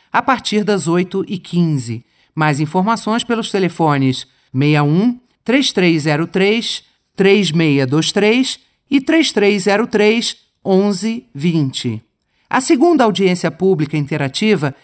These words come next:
irá debater o sucesso dos cotistas, das universidades aos concursos públicos. Trata-se de uma realização da Comissão de Direitos Humanos e Legislação Participativa do Senado Federal,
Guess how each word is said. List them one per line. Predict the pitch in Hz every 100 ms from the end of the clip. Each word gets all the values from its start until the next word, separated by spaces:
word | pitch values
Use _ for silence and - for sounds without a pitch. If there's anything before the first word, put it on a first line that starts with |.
| _
irá | - 226 214
debater | 208 277 214 220 220
o | 233
sucesso | - 254 - 262 262 262
dos | 254
cotistas, | - - - 170 131 - 123 - - _ _ -
das | 135 170
universidades | 247 233 220 214 175 175 185 190
aos | 190 185
concursos | - 196 196 180 208 -
públicos. | 185 151 123 127 117 - _ _ _ _
Trata-se | - 247 262 262 -
de | 233
uma | 208
realização | 190 254 254 214 214 180 185 185 202 - _ -
da | 170
Comissão | 214 214 247 269
de | 240
Direitos | 208 214 226 247 -
Humanos | 214 190 196 190 143
e | 170
Legislação | 180 254 202 208 196 185 220
Participativa | 226 202 180 - 170 170 160 156
do | 139
Senado | 160 139 120
Federal, | 120 151 190 180 190 220